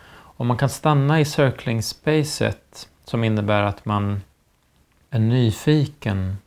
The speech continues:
på andras tankar, nyfiken på sina egna tankar och inte tar någonting för sanning. Då kan en konflikt som uppstår vara väldigt,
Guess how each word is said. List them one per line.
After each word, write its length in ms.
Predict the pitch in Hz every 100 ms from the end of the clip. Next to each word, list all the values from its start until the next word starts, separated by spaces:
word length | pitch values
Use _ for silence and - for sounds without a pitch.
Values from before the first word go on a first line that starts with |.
| -
på 220 | 113 110
andras 800 | 123 127 120 113 110 - - - _
tankar, 580 | - 107 92 - 101 98
nyfiken 760 | 101 107 107 104 - 101 107
på 60 | 98
sina 240 | 107 104
egna 400 | 131 131 104 113
tankar 440 | 110 117 98 92 110
och 80 |
inte 200 | 104 98
tar 340 | 101 - 101 101
någonting 360 | 98 92 98
för 100 | 95
sanning. 760 | 104 - 123 113 151 117 90 92 - _ _ _ _ _
Då 140 | 123
kan 220 | 120 110
en 140 | 104 98
konflikt 720 | 104 92 - 98 - - -
som 180 | - 104
uppstår 400 | 95 - - 98
vara 140 | 104
väldigt, 1160 | 107 123 160 165 131 127 143 147 - _ -